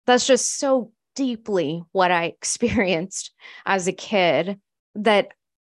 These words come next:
even, you know, by seventh grade, I was ready to just see the whole world that way. Like, I was ready to just believe that there was nowhere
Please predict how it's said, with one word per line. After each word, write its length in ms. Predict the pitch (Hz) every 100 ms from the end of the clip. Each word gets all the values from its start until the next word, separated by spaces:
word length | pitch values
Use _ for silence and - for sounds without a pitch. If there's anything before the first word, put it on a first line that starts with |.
| -
even, 480 | 226 240 254 240 208
you 160 | - 202
know, 160 | 170 165
by 180 | 170
seventh 460 | 180 - 180 180 170
grade, 580 | 175 185 208 160 160 160 _ _ _ _ _ _ -
I 180 | 190 208
was 260 | 202 185
ready 640 | 165 175 175 214 240 262 226
to 140 | - 190
just 320 | 190 175 160
see 300 | - 226 233
the 160 | 196
whole 440 | - - 233 233 208
world 400 | 185 185 180 175
that 220 | 165 -
way. 320 | 170 165 127
Like, 260 | 170 196 190
I 140 | 190
was 240 | 220 233 190
ready 360 | 202 196 202
to 140 | 202 190
just 240 | 190 -
believe 480 | 190 180 175 170 170
that 180 | 165 165
there 180 | 180 175
was 240 | 170 170
nowhere 960 | 180 185 202 220 220 175 139 117 143